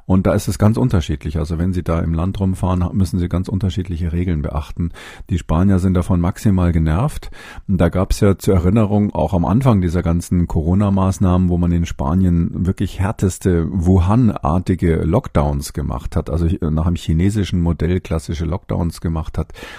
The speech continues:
Das konnten wir ja in Deutschland ja zum Glück verhindern. Ähm, da, ähm, war es dann so, dass die, dass es ja Demonstrationen gab. Die Leute sind auf die Straße gegangen, die,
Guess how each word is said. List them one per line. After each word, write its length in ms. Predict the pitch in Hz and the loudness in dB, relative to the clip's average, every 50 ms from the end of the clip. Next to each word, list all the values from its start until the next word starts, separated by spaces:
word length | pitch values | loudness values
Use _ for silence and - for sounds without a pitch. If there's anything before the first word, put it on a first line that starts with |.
| - - - | -10 -8 -8
Das 140 | - - - | -10 -10 -2
konnten 260 | - 90 85 85 95 | 0 2 2 4 2
wir 80 | 90 | 2
ja 80 | 85 80 | 2 2
in 120 | 78 80 | 0 0
Deutschland 420 | 78 80 82 - - - 90 82 78 | -2 -2 -4 -4 -2 -2 -2 0 -2
ja 100 | 80 80 | -2 -2
zum 200 | - - 87 80 | -2 -2 -2 0
Glück 220 | - 95 98 - | 0 0 0 0
verhindern. 560 | - - 85 82 90 101 101 85 78 80 87 - - - - - - - | -2 0 0 2 2 0 0 -2 -2 -2 -4 -6 -10 -18 -20 -20 -10 -4
Ähm, 320 | - 92 85 85 85 82 - | 0 2 2 2 2 2 2
da, 360 | 92 87 90 92 92 95 - | 0 2 2 2 0 0 0
ähm, 480 | 104 95 92 92 92 92 90 87 85 | 0 2 2 4 2 2 2 2 0
war 140 | 78 85 90 | 0 0 0
es 80 | 104 - | 0 0
dann 200 | - 101 92 87 | 0 0 0 0
so, 280 | 80 80 87 80 90 | 0 0 0 0 0
dass 280 | 101 - 101 90 - - | 0 0 -2 -2 -4 -4
die, 200 | - 98 90 82 - _ _ _ _ _ _ _ _ _ _ _ _ - - | -2 0 0 0 -4 _ _ _ _ _ _ _ _ _ _ _ _ -6 -2
dass 180 | 101 101 - | 0 0 0
es 120 | 104 - - | 0 0 0
ja 80 | 87 | 0
Demonstrationen 1000 | 78 - 87 78 76 78 76 - - 76 73 - - - 131 151 147 104 85 80 | 0 2 2 2 0 0 -2 -4 -6 -6 -6 -4 0 2 4 4 4 4 2 2
gab. 240 | 76 78 76 76 - | 0 -4 -6 -4 -2
Die 100 | - 85 | -2 0
Leute 280 | 76 76 76 76 - | 0 0 0 0 -2
sind 120 | 78 90 90 | -2 0 -2
auf 120 | 82 80 | -2 -2
die 120 | - 101 101 | -4 -6 -6
Straße 400 | - 117 120 120 120 - - 101 | -4 -2 -2 -2 -2 -2 -4 -4
gegangen, 420 | 92 85 - 85 82 85 85 82 | -4 -2 0 0 0 0 0 0
die, 160 | 78 80 78 | 0 -2 -2